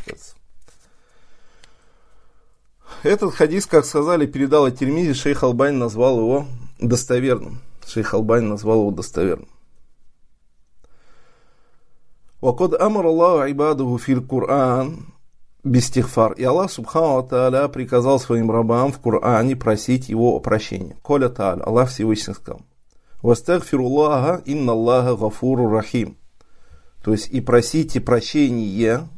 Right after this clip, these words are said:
у Аллаха, воистину Аллах, прощающий, милосердный. Ва коля тааля, и сказал Всевышний Аллах: "Ва анис-, ва анисти-, ва анистагфиру роббакум сумма тубу илей".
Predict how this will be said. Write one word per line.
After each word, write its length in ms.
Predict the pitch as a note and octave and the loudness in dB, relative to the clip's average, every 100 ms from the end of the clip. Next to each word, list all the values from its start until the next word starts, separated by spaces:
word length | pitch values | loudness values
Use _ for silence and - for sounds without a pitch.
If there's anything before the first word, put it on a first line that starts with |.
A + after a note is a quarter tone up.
| - | -8
у 120 | C3 A#2 | 0 0
Аллаха, 500 | A#2 A#2 A#2 C3 A#2+ | 0 0 0 -2 0
воистину 600 | A#2+ B2 B2+ A#2 A#2 - | 0 0 -2 -2 0 2
Аллах, 640 | A2+ G#2 A2 G#2+ A#2+ C3+ - - - - - | 0 0 0 2 2 -2 -10 -16 -16 -8 0
прощающий, 920 | G#2+ G#2 A#2+ A2 G#2+ G#2 - C3 C3 - - - _ - | 0 0 0 0 0 -4 -4 -4 -6 -18 -20 -20 _ -14
милосердный. 800 | - A2+ A2 - B2 G#2+ F#2 - - - - _ - - - _ _ _ - - - | -4 0 2 4 4 2 0 -10 -18 -20 -20 _ -20 -20 -20 _ _ _ -20 -12 -6
Ва 100 | B2+ | -4
коля 300 | F3+ G3 F3+ | 0 0 2
тааля, 400 | D3+ D3+ C#3+ C3+ | 0 2 2 0
и 20 | |
сказал 300 | - D#3 D#3+ | 0 2 2
Всевышний 460 | D#3 C3+ C3 B2+ A2+ | 2 -2 -2 -2 0
Аллах: 420 | A2+ A2+ A#2+ - - - | 2 2 2 -4 -12 -2
"Ва 200 | B2+ C#3 | 2 2
анис-, 280 | D3+ - | 2 -2
ва 280 | - A#2+ A#2+ | 0 2 4
анисти-, 480 | C#3+ E3 D#3+ - C#3+ C3+ C3 | 2 0 -2 2 2 2 0
ва 200 | A#2+ - | 0 2
анистагфиру 1000 | C#3+ D3 C3 - C3+ B2 - D#3 C#3+ B2 | 2 0 -2 0 0 0 -2 0 2 2
роббакум 560 | C3+ A2+ A#2 A2 A2 | 0 2 0 0 -4
сумма 380 | G#2+ D3+ D3+ B2 | 0 0 2 0
тубу 400 | B2 D3+ D3+ B2+ | 0 0 2 2
илей". 320 | A2+ G2 D2 | 0 0 -4